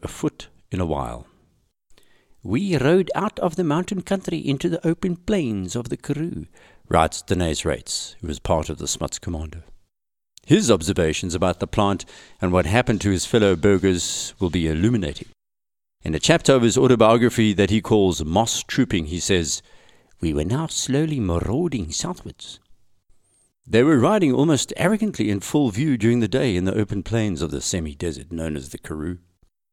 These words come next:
For those who do not know this region, let me just say you have to visit. It's achingly beautiful, the air is clear, the sky a vivid blue, it's sparsely populated. The Karoo is mostly around two hundred million years old, although parts are both younger and older,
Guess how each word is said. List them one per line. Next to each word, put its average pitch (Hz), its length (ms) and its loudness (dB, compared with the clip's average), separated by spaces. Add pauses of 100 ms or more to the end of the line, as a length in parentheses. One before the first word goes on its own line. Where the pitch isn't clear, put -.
(100)
For 127 100 2
those 160 260 6
who 165 60 4
do 127 140 4
not 196 220 6
know 156 180 8
this 110 200 2
region, 90 460 0 (400)
let 87 200 -2
me 95 100 2
just 92 240 0
say 85 400 4 (100)
you 92 200 -6
have 85 260 -8
to 92 140 -6
visit. - 400 -10 (360)
It's - 220 -4
achingly 135 460 4
beautiful, 101 500 2
the 92 160 0
air 101 260 2
is 95 140 -4
clear, 85 300 -4 (400)
the - 80 -10
sky 80 380 0
a 82 120 -6
vivid 78 400 -4
blue, 76 320 -4 (180)
it's - 200 -8
sparsely - 420 -2
populated. - 640 -10 (480)
The 95 80 -4
Karoo 127 380 4 (440)
is 110 120 -2
mostly 202 340 4
around 98 300 4
two 113 160 2
hundred 98 260 0
million 90 380 0
years 76 220 -4
old, 95 340 0 (340)
although 67 260 -2
parts - 380 -6
are 62 40 -6
both 65 300 -6
younger 73 360 -6
and 95 180 -4
older, - 300 -6